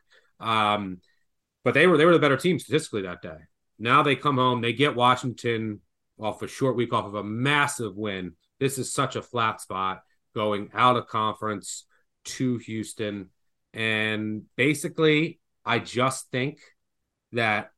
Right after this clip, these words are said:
it's too many points. And if I can get over a field goal in today's scoring environment in a great spot, now we're asking Tyler Heinicke to win with margin, to win by more than three. This is the same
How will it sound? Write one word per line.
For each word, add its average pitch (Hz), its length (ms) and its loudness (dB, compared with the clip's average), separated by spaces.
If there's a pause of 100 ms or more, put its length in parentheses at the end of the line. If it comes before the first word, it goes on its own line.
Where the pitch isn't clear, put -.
(120)
it's 113 140 -14
too 127 100 -2
many 120 100 0
points. 98 380 -10
And 98 60 -10
if 92 40 -12
I 117 80 0
can 120 80 -2
get 120 120 2
over 127 220 2
a 131 60 -2
field 117 320 -2
goal 101 360 -4 (420)
in 95 100 -14
today's 107 320 -4
scoring 110 300 -4
environment 98 340 -4
in 87 60 -10
a 78 40 -18
great 110 300 -4
spot, 101 520 -2 (520)
now 147 240 4
we're 160 100 8
asking 147 220 0
Tyler 131 380 4
Heinicke 131 480 0
to 117 80 -6
win 127 200 2
with 107 140 -2
margin, 98 540 -2
to 104 80 -10
win 110 100 -6
by 110 140 0
more 110 260 -2
than 104 180 -4
three. 110 200 -4 (200)
This 143 200 0
is 190 80 -4
the 190 120 -6
same 143 460 2